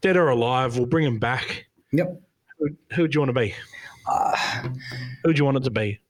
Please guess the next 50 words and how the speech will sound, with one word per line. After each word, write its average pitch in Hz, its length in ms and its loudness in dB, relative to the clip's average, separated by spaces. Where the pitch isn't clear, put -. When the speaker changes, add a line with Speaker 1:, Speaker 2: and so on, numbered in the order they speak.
Speaker 2:
so, 190 280 4
Speaker 1:
Not 165 160 4
who 165 80 6
would 127 140 0
you 131 140 2
wanna 113 140 0
be, 113 200 0
sorry. 131 360 -2
Speaker 2:
um, 165 560 2
I, 196 720 4
I 160 60 2
have 196 100 4
a 214 60 4
bit 208 160 4
of 170 60 6
a 151 80 4
weird 151 280 2
love-hate 143 480 2
relationship 131 540 0
with 120 320 0
F 127 200 -4
one. 196 300 0
And 143 360 2
funny, 151 220 2
if 135 120 -2
it's 135 100 0
only 160 160 4
in 147 80 4
the 139 80 2
last 131 300 0
year 135 340 4
with 123 260 -2
Brent, 131 220 2
I've 113 140 0
actually 120 260 -4
started 117 460 -2
watching 127 640 2
it 131 140 0
again. 160 360 0
I 139 160 2
kinda 120 300 -2
lost, - 420 -4
lost 123 160 -4
my 117 80 -2
faith, 120 300 -2
but 113 120 -4
I've 147 80 2
always 185 200 4
followed 143 340 2
it. 156 180 -2